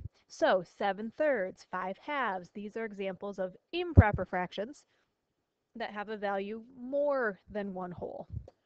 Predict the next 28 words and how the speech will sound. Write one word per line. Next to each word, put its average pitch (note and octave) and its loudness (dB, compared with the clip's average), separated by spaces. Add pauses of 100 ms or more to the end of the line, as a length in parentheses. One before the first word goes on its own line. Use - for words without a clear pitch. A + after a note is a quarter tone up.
(1080)
Our G#3+ -6
next A3 4
one G#3 12
is G3+ -4
mixed G3+ -4
number. G#3+ -2 (180)
That's G#3 -8
when A3 -4
I G#3+ -4
have G3+ -2 (160)
more B3+ 2
than C#4 -2
one C#4 -2
whole C4 2
and B3 -2
I G#3+ -2
write G#3+ -2
it A3 -2
as F#3+ -4
a F#3+ -6
whole C#4+ -4
number D4 0
plus C4 2
the - -14
fraction G#3+ -4
that's - -6
left F#3+ -6
over. - -6